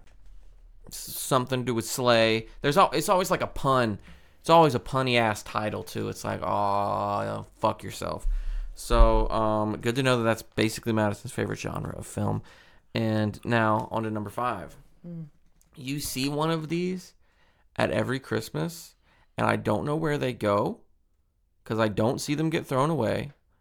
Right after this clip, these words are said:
Speaker 1: but they don't fucking get eaten either. Fruitcake. Ban. Why make it? It's a waste of resources.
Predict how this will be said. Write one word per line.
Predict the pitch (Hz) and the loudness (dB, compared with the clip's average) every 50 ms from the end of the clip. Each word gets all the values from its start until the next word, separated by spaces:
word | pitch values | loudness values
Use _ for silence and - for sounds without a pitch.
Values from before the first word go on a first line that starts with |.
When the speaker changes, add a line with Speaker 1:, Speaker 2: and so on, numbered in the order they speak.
| _ _ _ _ _ _ - | _ _ _ _ _ _ 0
Speaker 1:
but | 120 117 - - | 0 0 2 4
they | 120 147 185 | 4 4 4
don't | 208 190 143 - | 2 0 -2 -2
fucking | - 131 131 - 131 120 113 | 0 -2 -2 0 -2 -4 -2
get | 113 113 104 107 | -2 -2 -2 -2
eaten | 113 117 - - 127 - - | -2 -4 -4 -6 -6 -8 -8
either. | - - - - - - - - - - _ _ _ _ _ _ _ _ _ _ _ _ _ _ _ _ _ _ _ | -10 -12 -12 -10 -10 -10 -12 -12 -14 -18 _ _ _ _ _ _ _ _ _ _ _ _ _ _ _ _ _ _ _
Fruitcake. | - - - 107 98 - - - 69 - - - - - - _ _ _ _ _ _ _ 123 117 | -10 -4 -2 -2 -2 -2 -6 -8 -10 -10 -10 -12 -16 -20 -20 _ _ _ _ _ _ _ -6 -2
Ban. | 117 117 127 127 110 101 95 98 98 - _ _ | 0 2 2 2 0 0 -2 -4 -8 -10 _ _
Why | - 101 104 104 107 113 | -4 0 2 2 4 2
make | 113 113 113 113 113 - | 2 2 0 0 0 -2
it? | 110 107 - - - - | -2 -2 -4 -6 -8 -8
It's | - 107 - - | -6 -6 -4 -4
a | 110 104 | -6 -4
waste | 101 104 104 101 101 - - | -2 -2 -2 -2 -4 -6 -8
of | - 98 98 | -10 -10 -8
resources. | 98 101 101 95 - - 101 104 110 - - 123 135 139 139 143 | -6 -8 -8 -8 -6 -6 -4 -4 -4 -4 -6 -6 -6 -8 -8 -12